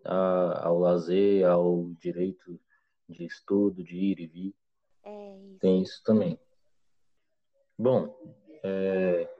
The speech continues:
Speaker 1: eu acredito que por hoje é isso. A gente falou um pouquinho aqui sobre o que que é inclusão social e deu alguns exemplos de exclusão social, um que foi relatado pelo João Marcos pra gente,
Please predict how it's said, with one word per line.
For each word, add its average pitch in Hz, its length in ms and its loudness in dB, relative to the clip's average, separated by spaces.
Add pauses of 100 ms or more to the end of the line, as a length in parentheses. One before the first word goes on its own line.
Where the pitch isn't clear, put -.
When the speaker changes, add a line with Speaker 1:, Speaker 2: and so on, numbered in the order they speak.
(380)
Speaker 1:
eu 95 80 0
acredito 113 680 2
que 104 520 0 (280)
por 113 160 4
hoje 107 300 6
é 101 60 6
isso. - 440 0 (640)
A 98 60 -18
gente 95 300 -12
falou 98 340 4
um 92 80 -2
pouquinho 95 400 0
aqui 92 160 -4
sobre 90 340 0
o 87 40 -4
que 95 160 2
que - 100 -4
é 98 60 4
inclusão 95 420 0
social 104 720 0 (600)
e 98 480 -2
deu 98 180 6
alguns 101 640 0 (520)
exemplos 101 640 2
de 95 140 0
exclusão 98 540 0
social, 139 680 2 (520)
um 113 380 2
que 101 200 -4
foi 101 220 2
relatado 98 640 2
pelo 90 260 -2
João 90 220 0
Marcos - 520 -6
pra 87 120 -2
gente, 95 460 -2